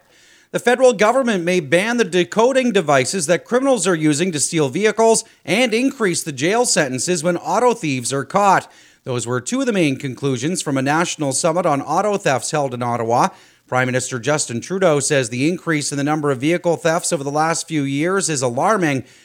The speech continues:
noting that organized crime is playing an increasing role and the overseas market for stolen vehicles is skyrocketing.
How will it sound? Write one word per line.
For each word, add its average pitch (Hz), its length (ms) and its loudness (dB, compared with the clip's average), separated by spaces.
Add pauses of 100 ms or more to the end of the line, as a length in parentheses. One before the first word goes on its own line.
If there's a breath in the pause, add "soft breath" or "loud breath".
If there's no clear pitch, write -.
(160 soft breath)
noting 214 260 0
that 190 140 2
organized 208 540 2
crime 208 380 0
is 180 160 -2
playing 190 360 -2
an 170 80 0
increasing 151 640 -2
role 143 360 2
and 156 120 0
the 147 80 2
overseas 185 520 0
market 175 460 -2
for 156 140 -6
stolen 170 420 2
vehicles 147 500 -2
is 151 220 -2
skyrocketing. 175 800 2